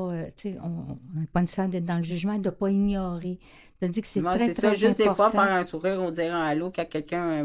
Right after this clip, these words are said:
Speaker 2: va dire dans la rue, vous fait un signe de tête, c'est,
Speaker 1: Ouais.
Speaker 2: tu sais, tu pourrais être gentil. Nous aussi, on pourrait peut-être vous envoyer chier si, je dis
Speaker 1: Ouais.
Speaker 2: on, là, mais tu sais, si,
Speaker 1: Ouais.
Speaker 2: euh, on voudrait, euh, dans
Speaker 1: Ouais.
Speaker 2: le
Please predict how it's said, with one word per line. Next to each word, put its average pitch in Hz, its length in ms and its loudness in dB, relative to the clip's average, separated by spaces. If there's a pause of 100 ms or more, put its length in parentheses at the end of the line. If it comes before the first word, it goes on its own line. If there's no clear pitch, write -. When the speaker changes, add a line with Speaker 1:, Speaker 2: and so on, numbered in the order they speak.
Speaker 2:
va 139 80 -2
dire 151 180 -2
dans 143 120 -2
la 143 100 -2
rue, 165 100 -4
vous 165 60 -8
fait - 160 -4
un 160 80 0
signe 147 220 -2
de 139 100 -2
tête, 160 240 -6
c'est, 214 100 -4
Speaker 1:
Ouais. 220 200 4
Speaker 2:
tu 226 60 0
sais, 147 140 -2
tu - 140 -18
pourrais 131 280 -2
être 151 60 0
gentil. 143 300 0
Nous 180 140 2
aussi, 165 180 -2
on 233 100 4
pourrait 165 320 0
peut-être 160 180 -4
vous 156 200 -4
envoyer 135 400 0
chier 160 180 -8
si, 123 340 -8 (280)
je 127 60 -2
dis 190 80 4
Speaker 1:
Ouais. 190 140 4
Speaker 2:
on, 170 260 6
là, 208 140 6
mais 147 140 4
tu 123 80 -6
sais, 170 80 -2
si, 208 140 2
Speaker 1:
Ouais. - 220 6
Speaker 2:
euh, 135 100 2
on 135 100 -2
voudrait, 127 760 -4
euh, - 40 -8
dans 107 180 -2
Speaker 1:
Ouais. 104 120 4
Speaker 2:
le 101 60 0